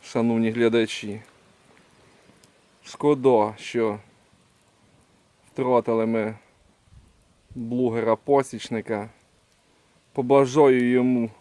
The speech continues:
здоров'я, вижить,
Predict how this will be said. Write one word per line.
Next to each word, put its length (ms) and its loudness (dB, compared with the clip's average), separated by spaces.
здоров'я, 880 2
вижить, 760 -2